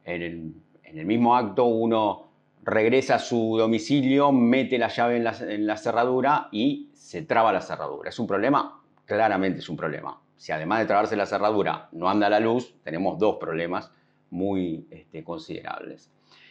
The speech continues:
Esos son problemas prácticos, ¿no? Eh, problemas de la vida, eh, práctica, de la vida común, de la vida cotidiana. Esa palabra problemas, entonces, tiene una significación particular en la vida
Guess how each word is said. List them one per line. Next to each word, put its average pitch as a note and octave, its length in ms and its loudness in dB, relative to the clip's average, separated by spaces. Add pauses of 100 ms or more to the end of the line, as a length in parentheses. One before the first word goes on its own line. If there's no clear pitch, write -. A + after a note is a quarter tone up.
(100)
Esos D#3 200 -2
son F#3 120 4
problemas F3 540 2 (160)
prácticos, - 960 -6 (240)
¿no? - 160 -18 (640)
Eh, E2 260 -14
problemas A2+ 480 0
de A2 80 -4
la G2+ 140 0
vida, G#2+ 880 -2 (360)
eh, D2+ 560 -20 (960)
práctica, - 540 -2
de D#2+ 100 -6
la E2+ 120 -4
vida G#2 360 -2
común, G2 440 -2
de D#2+ 80 -6
la E2 80 -8
vida F#2 240 -4
cotidiana. D#2+ 600 -12 (540)
Esa - 800 -12
palabra C3 600 2 (280)
problemas, C3 640 2
entonces, A2+ 640 -2
tiene A2+ 200 -4
una A2+ 160 -4
significación G2 680 -8
particular C3+ 720 -2
en G#2+ 180 -8
la G2 120 -4
vida G#2+ 380 -4